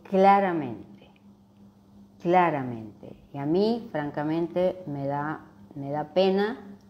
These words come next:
estar diciendo a cada rato, "No, no, no, no, no, no es eso, no es eso, no es eso", porque ya es como, bueno. La conexión entonces con la esencia,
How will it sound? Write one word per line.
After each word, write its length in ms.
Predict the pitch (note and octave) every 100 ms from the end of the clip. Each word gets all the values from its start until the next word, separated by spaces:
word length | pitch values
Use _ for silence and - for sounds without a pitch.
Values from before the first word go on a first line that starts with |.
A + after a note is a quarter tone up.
| - -
estar 300 | - D#3+ E3+
diciendo 380 | D#3 E3 E3+
a 80 | D#3
cada 240 | D#3 D#3+ D#3
rato, 380 | E3+ F3 D3
"No, 540 | C3+ D3 D#3+ E3 F3+ -
no, 480 | C3+ D3 D3 D#3+ -
no, 420 | C#3+ D3 D#3 E3+ -
no, 400 | D3 D3+ D3+ D#3+ -
no, 240 | D3+ D3+ D#3
no 140 | D3+
es 280 | D#3 D#3+ F3
eso, 140 | F3
no 100 | F3
es 100 | D#3+
eso, 260 | D#3+ E3+ F#3
no 140 | F3+
es 200 | D#3+ E3
eso", 160 | E3+ G#3+
porque 280 | E3 - C3+
ya 460 | - C3+ C#3+ C#3
es 140 | A#2 B2+
como, 400 | E3 E3+ B2+ A#2+ - - - - - - - - - - - -
bueno. 320 | E3+ - - - - - - - - - - - - - - - - - - - - -
La 160 | G3 G3
conexión 600 | G#3+ G#3 G#3 - C4+ C#4
entonces 560 | A#3 G3+ A#3 A#3+ A#3+ A3+
con 220 | F#3 E3
la 60 |
esencia, 840 | D#3 D#3 G#3+ F#3+ D3+ - D3 D3+ F3+